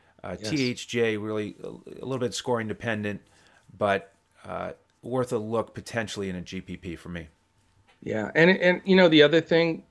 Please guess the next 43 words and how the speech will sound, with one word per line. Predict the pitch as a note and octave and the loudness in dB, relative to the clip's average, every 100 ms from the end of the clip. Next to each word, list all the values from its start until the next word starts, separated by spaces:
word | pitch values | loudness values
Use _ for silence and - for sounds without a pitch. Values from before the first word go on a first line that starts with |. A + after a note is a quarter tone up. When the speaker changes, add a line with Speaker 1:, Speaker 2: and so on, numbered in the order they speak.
| - - | -20 -2
Speaker 2:
to, | C3+ - | -2 -2
reason | - B2+ C#3+ C#3+ D3 | -4 -2 0 2 2
to | C3 | 4
fade | C#3+ C#3 | 6 6
this | C3+ B2+ | 4 2
game, | C#3+ C#3 C3+ - | 4 6 6 6
if | D#3 - - | 6 6 4
they | D3 | 2
do | C3 C#3+ | 4 2
dial | C#3 C#3 C#3 C3+ | 6 8 8 8
up | C#3+ C3 | 6 4
Boban, | C3 C3+ C3+ C3+ | 2 4 4 4
which | A#2+ - | 0 -4
they | B2 A#2 | -6 -2
very | A#2+ A#2+ | 2 2
well | A#2+ A#2+ A2+ | 4 4 4
may, | A2 A#2+ B2 C#3 - - - - | 4 6 6 4 -6 -20 -20 -2
it, | D3 D#3 - | 0 2 2
it | D3+ D3+ | 0 0
just | - C#3+ - | 2 2 4
makes | C3+ C3 B2+ - | 4 4 2 -6
the | |
game | A#2+ C3 C3 C3 | 2 6 6 6
even | C3+ C3+ A2+ | 2 2 0
s-, | G2 - - - | -2 -6 -12 -2
that | B2 C#3 C3+ | 4 4 4
much | B2 - | 0 -2
slower. | - A#2 A#2 A2+ - - | -4 2 4 4 0 -8
I | - A2 | -6 -2
mean, | A#2 A#2+ | 4 6
it, | D3 D3 - - - | 6 4 -12 -20 0
it | D3 G#3+ | 4 4
really | A#2+ C3 E3 F3 B2 | 4 6 8 8 6
slows | A2 - A#2 A2+ | -6 -8 -8 -6
down | A#2 A#2+ A2+ | -4 -2 -2
the | |
Mavs | A2 A#2+ A2 G#2 | -2 0 -2 -4
when | - A2 | -8 -6
he's | B2+ A2+ | -4 2
out | A#2+ D#3 D#3+ | 4 4 2
there. | - - | -6 -6
He's | D3+ C3 | -4 -4
effective, | A2+ - A#3+ C4+ C3 A2 | -2 4 4 4 -4 -6